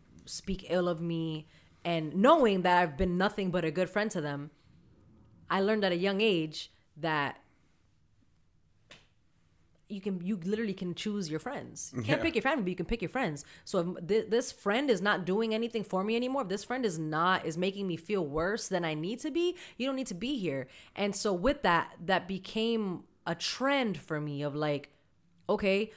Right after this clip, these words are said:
Speaker 1: well, if you're going through that and you're gonna try and project onto me, yeah, I'm all set.
Speaker 2: Right.
Speaker 1: But I didn't realize that that's what I was doing. I'm like, Ooh, "I don't like how you're talking to me." I didn't realize that at a young age I was setting boundaries.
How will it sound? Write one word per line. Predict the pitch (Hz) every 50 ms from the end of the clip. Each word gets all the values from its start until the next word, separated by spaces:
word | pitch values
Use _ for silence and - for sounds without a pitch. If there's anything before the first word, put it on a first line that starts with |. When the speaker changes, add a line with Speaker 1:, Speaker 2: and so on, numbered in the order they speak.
| - - -
Speaker 1:
well, | 170 180 180
if | 165 151
you're | 151 175 208 247
going | 240 269 262 247 233
through | - - 202 208 175
that | 190 214 214 208 165
and | 139 165 170
you're | 185 185
gonna | 202 196 190
try | 185 - - 190 185 185
and | 175 165
project | - - 165 151 131 147 170 185 - -
onto | 190 180 175 - 156 147
me, | 151 170 208 240 247 -
yeah, | 160 151 180 180 170 170
I'm | 190 247
all | 311 294 190 156
set. | - - - - 180 190 175 131 - - 110 104
Speaker 2:
Right. | 101 95
Speaker 1:
But | 90 -
I | 269 330
didn't | 392 370 262 269 175 165
realize | 226 311 359 359 330 247 208 202 185
that | 165 208 -
that's | - 233 262 - -
what | 262 240
I | 220 214
was | 202 175 160 147 131
doing. | 135 - 190 226 285 277 208 147 139 143
I'm | 160 190
like, | 196 190 175 - - -
Ooh, | - 294 339 330 269 214 180 156 151 147 - - - - - _ - -
"I | 202 247
don't | 320 359 302 202 180
like | 202 220 233 226 -
how | 233
you're | 226 233 220
talking | 220 - 262 302 302 262 208 190
to | - 190 170
me." | 160 151 143 139 -
I | - - 208 240
didn't | 277 240 185
realize | 196 277 294 262 226 208 180
that | 170 185 175 - -
at | - 185 190
a | 196
young | 185 190 185 190 180
age | 170 165
I | - 156
was | 170 175 165
setting | - 185 170 165 160
boundaries. | 151 151 151 156 147 143 143 143 139